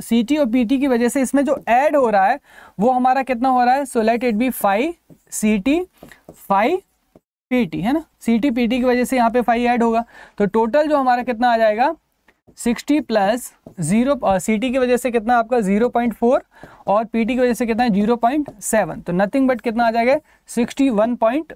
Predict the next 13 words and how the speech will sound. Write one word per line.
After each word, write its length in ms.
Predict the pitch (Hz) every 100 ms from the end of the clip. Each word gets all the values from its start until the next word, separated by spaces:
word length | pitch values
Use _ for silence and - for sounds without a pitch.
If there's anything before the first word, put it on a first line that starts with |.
| -
वन 260 | 175 214 214
आ 120 | 165
गया 180 | 160 156
हमारा, 260 | 160 151
है 100 | 165
ना। 80 | 320 - - - -
अब 160 | 233 240
यहाँ 160 | 254
से 120 | 262 311
फ़ाइव 280 | - 214
कितना 280 | 247 233 254
आ 40 | 254
गया? 160 | 339